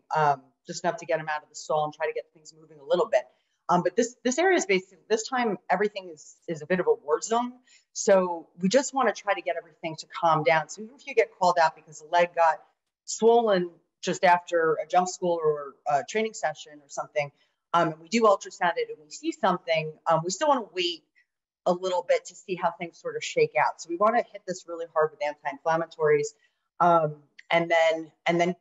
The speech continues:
over the next two weeks, we're gonna start to get that clear out a little bit. And then when we ultrasound it, we can see a little bit better what we're dealing with. And that's when we're gonna recommend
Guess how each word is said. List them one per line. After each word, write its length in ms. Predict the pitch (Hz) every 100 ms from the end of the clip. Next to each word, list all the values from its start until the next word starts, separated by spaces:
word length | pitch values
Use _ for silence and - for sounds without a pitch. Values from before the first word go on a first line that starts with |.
| _ -
over 240 | 320 370
the 80 | 311
next 500 | 240 220 - - -
two 240 | 226 196 185
weeks, 420 | 208 175 - - 170
we're 100 | 180
gonna 180 | 175
start 460 | 175 - 196 196 -
to 120 | -
get 220 | - 180 160
that 200 | 165 156 - _ _ -
clear 380 | - 277 269 233
out 200 | 180 175
a 80 |
little 200 | 165 160 -
bit. 100 | -
And 100 | 175
then 80 | 185
when 100 | 180
we 60 |
ultrasound 520 | 170 156 180 - 160 151
it, 60 |
we 80 | _
can 100 | 160
see 140 | - 165
a 60 |
little 180 | 160 156
bit 120 | 156 -
better 340 | 156 147 135 _ _ _ _ _
what 480 | - 170 185 190 175
we're 120 | 165
dealing 360 | 160 196 202 190
with. 160 | 160
And 140 | 170 185
that's 260 | 214 247
when 120 | 254 240
we're 160 | 208
gonna 180 | 190 175
recommend 600 | 165 160 170 160 156 156